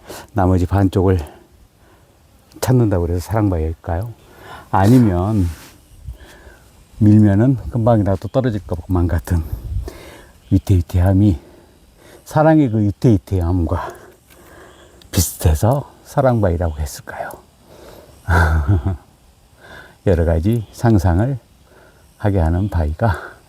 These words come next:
여기 있습니다. 아주 멋집니다. 사랑바위입니다. 음, 소나무 사이에 <laughs> 바위가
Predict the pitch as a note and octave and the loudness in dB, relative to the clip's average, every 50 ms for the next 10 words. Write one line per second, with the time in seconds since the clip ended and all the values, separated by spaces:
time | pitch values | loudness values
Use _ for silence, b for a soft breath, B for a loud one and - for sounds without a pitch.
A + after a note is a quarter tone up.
0 | _ _ - - G2 E2+ D#2 - - - - - C#4+ C4 - - - - - B | _ _ -8 -8 -8 -6 -6 -10 -12 -12 -12 -12 -12 -12 -12 -14 -16 -16 -20 B
1 | B B B B B B B B B B - D#2+ - - - D#2+ D#2 - - - | B B B B B B B B B B -8 -8 -8 -4 -4 -4 -4 -4 -4 -8
2 | - - - - - - - - - - - _ _ _ - - B2+ C3 A#2 G2 | -10 -10 -12 -10 -6 -6 -6 -6 -10 -14 -20 _ _ _ -8 -4 -2 -2 0 0
3 | F#2+ F#2+ - - - - - - - - - - - _ _ B B B B B | -2 -4 -6 -10 -20 -20 -20 -20 -20 -20 -20 -20 -20 _ _ B B B B B
4 | B B B B B B B B B B B B B B - - - _ _ _ | B B B B B B B B B B B B B B -20 -20 -20 _ _ _
5 | _ _ _ _ _ _ _ _ _ _ _ _ _ _ - G2+ F2+ E2+ E2 E2 | _ _ _ _ _ _ _ _ _ _ _ _ _ _ -18 -16 -16 -14 -14 -14
6 | E2 D#2+ D#2+ D#2+ D#2 D2 _ _ _ _ _ _ B B B B B B B B | -16 -16 -16 -18 -20 -20 _ _ _ _ _ _ B B B B B B B B
7 | B B _ _ - - - - B2+ A2+ G#2 G2+ G2 F2+ - G#2 F#2+ F2+ F2+ F#2+ | B B _ _ -20 -20 -12 -8 -8 -6 -6 -6 -8 -10 -10 -12 -10 -10 -8 -8
8 | F2 D2+ D#2 D#2 E2 G2 F2+ - - - F2 D2+ G2+ G#2+ - - - D2 C2+ _ | -8 -10 -10 -12 -12 -14 -14 -14 -12 -12 -10 -8 -8 -10 -10 -10 -14 -14 -16 _